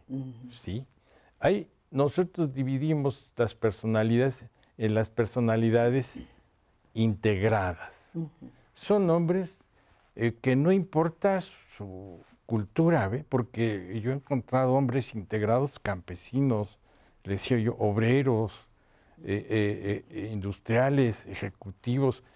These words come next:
Speaker 2: sobre todo profesionistas, gente que maneja su mente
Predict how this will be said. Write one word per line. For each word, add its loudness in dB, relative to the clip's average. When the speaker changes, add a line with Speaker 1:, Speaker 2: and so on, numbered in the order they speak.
Speaker 2:
sobre 2
todo 2
profesionistas, 0
gente 0
que 4
maneja 2
su 0
mente 2